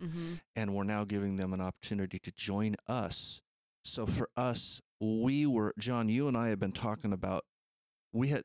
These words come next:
Speaker 2: before covid, we had been talking about doing that for a year and a half and trying to find the right way of doing it and just didn't have the right tool. And when we were suddenly thrown into that situation,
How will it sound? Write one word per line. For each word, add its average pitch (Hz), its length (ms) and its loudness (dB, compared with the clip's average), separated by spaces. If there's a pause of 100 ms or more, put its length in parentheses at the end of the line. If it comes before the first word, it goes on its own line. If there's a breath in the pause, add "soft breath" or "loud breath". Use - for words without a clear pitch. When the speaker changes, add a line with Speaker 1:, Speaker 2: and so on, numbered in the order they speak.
Speaker 2:
before 123 300 0
covid, 127 340 0
we 110 140 2
had 156 80 2
been 113 120 2
talking 107 280 -4
about 98 240 -2
doing 98 220 2
that 95 180 -2
for - 180 -4
a 95 60 0
year 101 260 0
and 98 80 0
a 101 40 -4
half 110 260 -2
and 104 80 -2
trying 101 220 0
to 104 40 -2
find 101 280 0
the 98 80 0
right 95 360 0
way 101 140 2
of 92 140 -4
doing 113 260 2
it 101 120 0
and 101 100 -2
just - 240 -4
didn't 101 280 -2
have 98 280 -4
the 95 100 0
right 92 320 -2 (140)
tool. 113 520 -2 (680)
And 113 160 2
when 104 340 4 (180)
we 113 200 4
were 104 100 4
suddenly 104 380 0
thrown 110 380 0
into 123 200 0
that 104 180 -2
situation, 95 680 -4